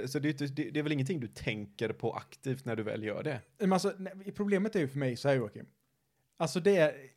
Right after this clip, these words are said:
Speaker 2: det är ju inte att jag kanske vill stå i centrum. Men oftast så hamnar jag ju i centrum. Och det är
Speaker 1: Ja.
Speaker 2: väldigt svårt med att
Speaker 1: Och det är
Speaker 2: inte vara
Speaker 1: väldigt
Speaker 2: där.
Speaker 1: mysigt i den solen när den lyser på dig.
Speaker 2: <laughs>
Speaker 1: Det är inte så att du lider av det när det
Speaker 2: Nej,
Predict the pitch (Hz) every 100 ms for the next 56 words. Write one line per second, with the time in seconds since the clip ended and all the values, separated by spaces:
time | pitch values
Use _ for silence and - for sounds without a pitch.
0 | _ - 147 180 202 202 139 135 135 135
1 | 143 139 135 185 196 185 170 - 117 117
2 | 120 110 - - - 180 220 - - 190
3 | - 170 - 240 165 139 165 240 185 143
4 | 139 139 107 127 160 160 160 170 156 -
5 | 185 135 143 135 143 135 131 117 143 139
6 | 127 135 139 139 123 - 127 120 113 -
7 | 107 107 107 104 107 101 117 156 139 104
8 | - - - - - - 180 147 143 202
9 | 143 135 127 123 120 127 131 113 117 117
10 | 185